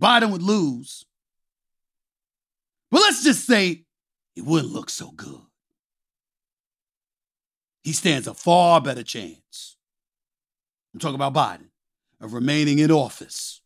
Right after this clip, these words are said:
if Trump is his opponent.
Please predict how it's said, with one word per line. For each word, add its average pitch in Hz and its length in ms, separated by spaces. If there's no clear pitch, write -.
if - 140
Trump - 360
is 127 100
his 95 140
opponent. 78 460